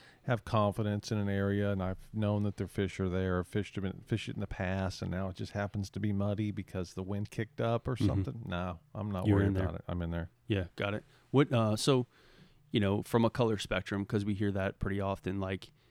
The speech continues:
Speaker 2: if you're gonna go in there and the water is fairly dirty, right? Uh, what is kind of your typical kind of bait color choice, if you will?
Speaker 1: What,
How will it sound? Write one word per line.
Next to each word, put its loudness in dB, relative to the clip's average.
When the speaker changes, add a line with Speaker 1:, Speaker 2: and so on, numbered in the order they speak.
Speaker 2:
if 0
you're 10
gonna 6
go 2
in 2
there 2
and -2
the 0
water 2
is -4
fairly -10
dirty, -8
right? -8
Uh, -2
what 4
is 8
kind 2
of 2
your 2
typical -2
kind -6
of -6
bait -2
color -4
choice, -4
if -12
you -6
will? -6
Speaker 1:
What, 4